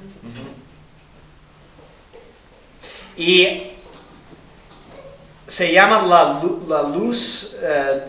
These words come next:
de la gloria, la gracia que Dios da a los bienaventurados cuando entran en el cielo, ¿ok?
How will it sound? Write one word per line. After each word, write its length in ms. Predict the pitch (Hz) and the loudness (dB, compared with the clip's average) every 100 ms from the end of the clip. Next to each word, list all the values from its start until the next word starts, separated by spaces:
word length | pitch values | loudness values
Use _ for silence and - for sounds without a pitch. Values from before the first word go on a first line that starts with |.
| - | -14
de 120 | - 135 | -10 -6
la 80 | |
gloria, 560 | 131 143 208 185 120 113 - - 113 | -6 2 2 2 -2 -8 -12 -20 -12
la 80 | 127 | -10
gracia 520 | 123 139 165 160 160 | -6 -2 -2 -2 -4
que 140 | 143 139 | -6 -10
Dios 600 | 127 139 143 - - - | -4 0 0 0 -6 -8
da 240 | 139 143 | -4 0
a 80 | 147 | 0
los 380 | 139 135 139 - - - - | 0 -4 -6 -8 -14 -20 -18
bienaventurados 1120 | 131 143 139 143 143 131 170 147 127 - - - - - | -6 -4 -2 -2 -4 0 2 2 -2 -6 -12 -16 -20 -18
cuando 220 | 131 127 143 | -14 -6 -6
entran 360 | 160 170 143 | -6 -6 -6
en 80 | 139 | -6
el 60 | 131 | -6
cielo, 560 | - 147 160 131 - - - | -6 -4 -2 -4 -6 -10 -20
¿ok? 80 | - | -20